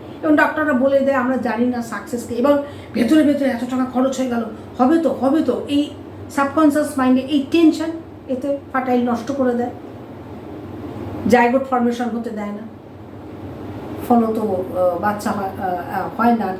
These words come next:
কি, অ্যাডপ্ট হয় না, এই দুধ সেই, উম, ক্যারি হয় না বাচ্চাটা। তো এইটুকুই মৌকে বলবো, আহ, বিয়ে করেছো, হাজব্যান্ড ওয়াইফ মস্তি করো, এনা-, মানে একদম এনার্জিতে। তোমার শাশুড়ি মা ভীষণ ভালো মানুষ একজন,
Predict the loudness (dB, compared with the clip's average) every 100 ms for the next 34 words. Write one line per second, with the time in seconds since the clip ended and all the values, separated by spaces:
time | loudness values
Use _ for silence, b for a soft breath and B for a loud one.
0 | -8 -8 -6 -6 -6 -10 -8 -10 -10 -4
1 | 0 2 4 2 0 -2 -2 -2 -4 -4
2 | -6 B B B B -4 2 4 6 2
3 | -2 -4 -6 -10 -12 -14 -14 -16 -18 -18
4 | -16 -16 -14 -14 -14 -12 -10 -10 -10 -8
5 | -2 0 0 4 4 6 4 6 6 6
6 | 2 0 0 -2 -4 -6 -16 -18 -18 -10
7 | -6 -4 6 6 6 2 2 2 0 -2
8 | -4 -8 -6 -4 -2 2 4 4 4 4
9 | 2 0 4 4 4 0 -4 -4 0 0
10 | 0 -2 0 -2 -2 -2 -2 0 0 2
11 | 2 2 4 4 4 4 2 2 2 2
12 | 0 -2 -4 -2 0 2 0 -2 -2 2
13 | 4 4 4 4 2 0 0 -2 -2 -6
14 | -8 -10